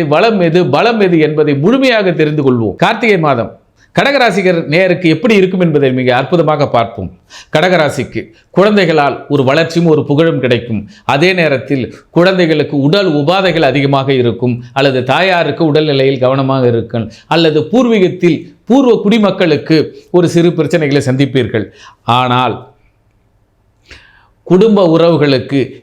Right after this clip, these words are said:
வீணான பெண்களால் செலவுகள் அதிகமாக ஏற்படும். அதனால் மிக கவனமுடன் கடகராசி பெண்களால், குறிப்பாக தாயாருக்கு உடல்நிலை சற்று பாதிப்படையும்.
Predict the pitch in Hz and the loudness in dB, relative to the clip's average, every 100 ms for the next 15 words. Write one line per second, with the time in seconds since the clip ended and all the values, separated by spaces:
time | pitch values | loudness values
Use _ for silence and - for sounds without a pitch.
0 | _ 127 165 175 165 170 156 151 147 151 | _ 2 2 2 0 -2 -2 -2 0 2
1 | 147 175 - - - - 233 254 214 214 | 2 0 -6 -18 -6 0 2 2 2 2
2 | 160 165 165 156 160 135 131 123 120 110 | 2 0 0 0 0 0 0 0 -2 -2
3 | 107 - - _ _ 127 135 120 120 123 | -4 -8 -20 _ _ -2 0 2 0 -2
4 | - - 156 160 202 254 - - _ _ | -10 -2 0 2 2 0 -6 -18 _ _
5 | _ _ _ - 127 131 160 160 151 175 | _ _ _ -2 0 2 2 0 2 0
6 | 226 - - 139 160 170 160 151 139 170 | -2 -10 -4 0 2 2 2 -2 -2 0
7 | 208 220 202 156 135 - - - - 185 | 2 4 2 0 -2 -6 -16 -10 0 0
8 | 185 180 170 175 - 143 175 165 131 110 | 2 0 0 -2 0 0 2 2 0 -4
9 | - 131 - - _ 151 170 160 139 165 | 0 0 -2 -10 _ 0 2 2 0 0
10 | 285 - - _ _ _ _ - 202 185 | 0 -8 -20 _ _ _ _ -4 -2 -2
11 | 180 226 311 - - _ _ _ _ _ | 0 -2 -2 -8 -20 _ _ _ _ _
12 | _ _ 143 151 160 156 156 120 113 120 | _ _ -2 0 0 0 -2 -2 -2 -2